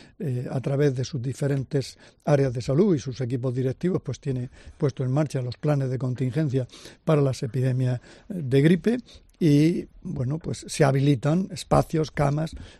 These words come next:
y zonas para atender esa mayor demanda de, de población que, que va a ingresar por la epidemia de gripe, ¿no? Ahora mismo nuestros hospitales mantienen un equilibrio de estabilidad, aunque indudablemente, pues, se va viendo,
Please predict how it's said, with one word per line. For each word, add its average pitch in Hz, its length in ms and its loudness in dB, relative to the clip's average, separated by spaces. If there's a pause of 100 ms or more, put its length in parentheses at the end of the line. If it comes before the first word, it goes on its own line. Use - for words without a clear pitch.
(100)
y 151 120 0
zonas 147 360 4
para 147 440 -2
atender 135 440 0
esa 139 240 -2
mayor 131 340 0
demanda 135 440 -2 (360)
de, 127 480 -2
de 135 320 -6
población 147 540 0
que, 127 340 -4
que 127 120 -6
va 127 180 -4
a 135 40 -2
ingresar 139 520 -2 (320)
por 139 320 0 (100)
la 135 160 -4
epidemia 135 460 -2
de 120 100 -6
gripe, 131 300 -2
¿no? 151 140 -6 (320)
Ahora 156 180 6
mismo 156 160 4
nuestros 143 300 0
hospitales 147 720 0
mantienen 135 560 -2
un 135 100 0
equilibrio 135 640 2
de 127 240 -2
estabilidad, 147 680 2 (300)
aunque 147 280 2
indudablemente, 131 720 -2
pues, 139 180 -10
se - 300 -10
va 139 160 0
viendo, 135 380 -2